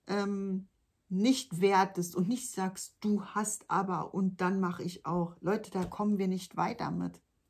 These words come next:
Und da ist es egal, mir egal, mir egal, auf welchem Berg du stehst. Du kannst doch so stehen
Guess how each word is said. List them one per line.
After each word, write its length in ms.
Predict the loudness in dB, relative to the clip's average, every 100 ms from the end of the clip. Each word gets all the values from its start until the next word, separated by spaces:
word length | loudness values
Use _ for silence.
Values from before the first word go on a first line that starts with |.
| _ _ _
Und 200 | -2 0
da 60 |
ist 180 | -2 -2
es 100 | -4
egal, 500 | -4 0 2 2 -2 -2
mir 340 | 2 4 2
egal, 460 | 0 2 0 0 2
mir 320 | 2 2 0
egal, 340 | -4 -4 -6 -6
auf 140 | -2
welchem 280 | -4 -2 -2
Berg 240 | -2 -4
du 40 | -12
stehst. 360 | -10 -10 -8
Du 60 | -8
kannst 320 | -4 -4 -4
doch 80 | -10
so 280 | -2 -4 -4
stehen 420 | -10 2 2